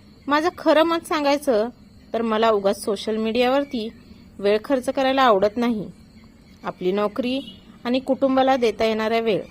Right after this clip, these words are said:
यातच मी समाधानी आहे." त्याच्या या उत्तरावरती ती अजूनच खट्टू व्हायची. खुशीची आई वडिलाप्रमाणे तिच्या नवऱ्याला कधी कधी ही तिची सवय खटकायची. कधी जेवताना,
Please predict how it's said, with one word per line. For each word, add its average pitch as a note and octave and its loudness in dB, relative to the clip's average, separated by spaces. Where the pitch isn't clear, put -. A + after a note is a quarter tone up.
यातच F#3+ -4
मी D4 -2
समाधानी C4 0
आहे." G3 -6
त्याच्या C4 0
या D#4+ 2
उत्तरावरती D#4 -2
ती D4 0
अजूनच A#3 2
खट्टू D4 -2
व्हायची. C4+ 2
खुशीची E4+ -2
आई D#4 2
वडिलाप्रमाणे C4 0
तिच्या A#3 -2
नवऱ्याला F#3 0
कधी C4+ 0
कधी A3 2
ही D#4+ 0
तिची C#4+ -4
सवय B3 0
खटकायची. F#3+ -2
कधी G3 -2
जेवताना, G3+ -2